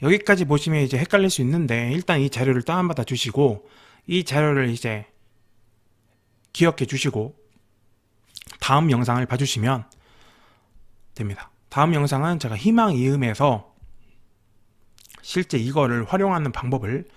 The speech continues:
살펴보겠습니다. 참고로 이건 제가 만든 거예요. 예, 그래서 "아, 이거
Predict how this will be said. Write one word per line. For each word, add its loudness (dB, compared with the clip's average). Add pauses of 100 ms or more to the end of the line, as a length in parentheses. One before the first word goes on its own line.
(340)
살펴보겠습니다. -6 (1040)
참고로 4
이건 2
제가 2
만든 2
거예요. -8 (160)
예, -16 (300)
그래서 -4 (460)
"아, -4
이거 -4